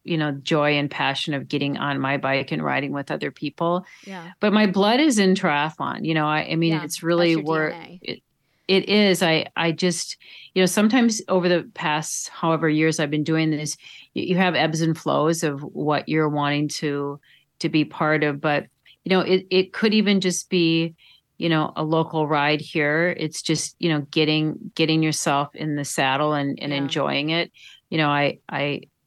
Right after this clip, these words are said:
Speaker 1: at seven o'clock last night after I got home from work, I got in the pool after I got home, which is,
Speaker 2: Wow.
Speaker 1: is
Speaker 2: Freezing.
Speaker 1: what I'm trying.
Speaker 2: <laughs>
Speaker 1: Well, I swim my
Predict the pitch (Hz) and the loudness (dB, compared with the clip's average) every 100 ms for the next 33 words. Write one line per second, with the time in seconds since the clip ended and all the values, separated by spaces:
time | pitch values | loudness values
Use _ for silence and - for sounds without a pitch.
0 | _ _ - 156 - 185 156 160 - 147 | _ _ -6 -4 -2 0 0 -2 -2 -2
1 | 147 170 151 151 - 151 151 147 - 143 | -2 -2 -2 -2 -2 0 0 -2 -2 -4
2 | 139 135 143 151 156 143 139 143 151 147 | -2 -2 -2 -4 -4 -2 0 -2 -2 -2
3 | 139 147 - - - _ _ _ 165 147 | -2 -4 -10 -20 -20 _ _ _ -2 0
4 | 139 165 160 156 - 170 160 165 175 - | 0 0 0 -2 -2 2 4 2 0 -4
5 | 147 151 - 151 143 143 143 156 156 175 | -4 -2 0 0 0 -2 0 0 2 2
6 | 170 156 - - - - 156 147 165 165 | 2 0 -6 -10 -12 -4 -2 -2 -6 -8
7 | 165 156 147 - - - 285 170 165 160 | -6 -4 -2 -4 -8 -16 -6 -2 2 2
8 | - 175 165 156 - - - - - 587 | 2 2 2 0 -6 -20 -14 -12 -10 -2
9 | 494 - _ _ _ _ _ _ _ - | -2 -2 _ _ _ _ _ _ _ -14
10 | - - - 214 - _ - 285 269 302 | -12 -10 -10 -12 -20 _ -12 -8 -6 -4
11 | 262 240 233 - 233 247 - 233 240 269 | -4 -2 -4 0 2 2 2 0 2 2
12 | 320 370 302 | 2 4 2